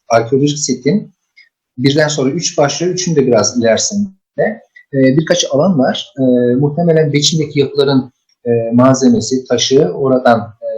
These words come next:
temin ediliyordu. Biz de oradaki, e, taşlardan getirerek, e,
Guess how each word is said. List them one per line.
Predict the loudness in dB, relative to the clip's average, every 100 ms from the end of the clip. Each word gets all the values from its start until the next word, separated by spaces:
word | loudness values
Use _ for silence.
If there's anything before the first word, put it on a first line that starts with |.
| -10
temin | -8 -4 -4
ediliyordu. | -4 -4 -2 -2 -6
Biz | -6 -4
de | -4 -2
oradaki, | 0 0 -2 -8 -4 -6 -6 _ _ -2
e, | 2 4 4 2
taşlardan | -4 0 0 2 0 0
getirerek, | -4 -2 0 -2 -4 _ _ _ _ -4
e, | -2 -2